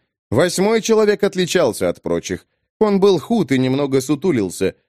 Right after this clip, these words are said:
Вместо креста носил на груди серебристый вензель, а губы кривил в ухмылке. Не то надменной,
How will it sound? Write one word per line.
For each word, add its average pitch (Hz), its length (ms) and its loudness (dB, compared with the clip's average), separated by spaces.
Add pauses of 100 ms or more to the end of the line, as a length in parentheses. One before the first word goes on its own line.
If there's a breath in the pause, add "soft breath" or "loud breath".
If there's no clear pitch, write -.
(120)
Вместо 165 440 0
креста 156 440 0
носил 135 360 0
на 135 120 0
груди 120 320 0
серебристый 123 600 -2
вензель, 156 500 0
а 147 140 0
губы 160 320 0
кривил 147 400 0
в 143 60 0
ухмылке. 98 600 -4 (280)
Не 123 140 2
то 110 140 -2
надменной, 104 760 -2